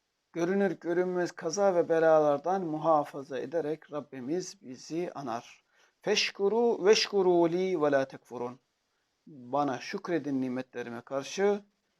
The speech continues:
ve nimetlerimi görmezden gelerek nankörlüğe girişmeyin diyor.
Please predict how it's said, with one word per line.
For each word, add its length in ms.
ve 200
nimetlerimi 760
görmezden 580
gelerek 680
nankörlüğe 840
girişmeyin 720
diyor. 120